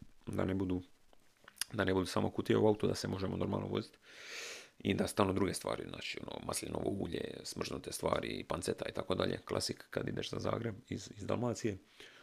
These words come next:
I, ovaj, i onda sam počeo to, e,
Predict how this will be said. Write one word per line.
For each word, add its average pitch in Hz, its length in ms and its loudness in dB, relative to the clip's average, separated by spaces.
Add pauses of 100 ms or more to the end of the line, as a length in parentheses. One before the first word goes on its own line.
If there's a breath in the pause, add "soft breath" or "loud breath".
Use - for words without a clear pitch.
(200 loud breath)
I, 101 260 0
ovaj, 101 520 2 (520)
i 117 100 2
onda 117 100 6
sam 104 140 0
počeo 110 240 4
to, 107 320 6 (640)
e, - 40 -12